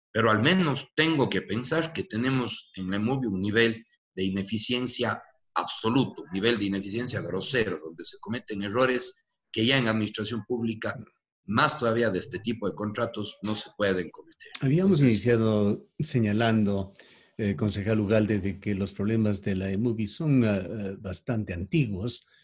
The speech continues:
Speaker 2: En general, ha demostrado mucha falta de eficiencia y además, con lo que usted nos cuenta, se confirma una vez más que los pocos procesos que llevan adelante,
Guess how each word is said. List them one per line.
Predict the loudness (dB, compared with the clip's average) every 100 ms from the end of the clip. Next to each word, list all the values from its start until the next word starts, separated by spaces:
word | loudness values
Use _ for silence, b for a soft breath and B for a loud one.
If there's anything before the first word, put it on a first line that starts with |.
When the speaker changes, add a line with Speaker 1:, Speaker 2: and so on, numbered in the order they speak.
| b b -2
Speaker 2:
En | 0 2
general, | 2 4 6 8 8 6
ha | 2
demostrado | -2 -2 -4 -2 -2 -4 -8 -8
mucha | -2 0 0 -2
falta | -2 -2 -2
de | -4
eficiencia | -6 -8 -6 2 2 2 -2 -6 -6 b b b
y |
además, | 0 2 0 0
con | -4
lo | -6
que | -8
usted | -6 -4
nos | -2 -4
cuenta, | -2 -2 -2
se | -8
confirma | -8 -4 -2 -2
una | -2 -2
vez | -2 -4 -4
más | -2 -4 -6
que | -6 -6
los | -4 -8
pocos | -8 -8 -4 -4 -4
procesos | -6 -8 -2 -2 -2 -6 -10 b b b b
que | -4 0
llevan | 2 2 0
adelante, | 0 0 0 0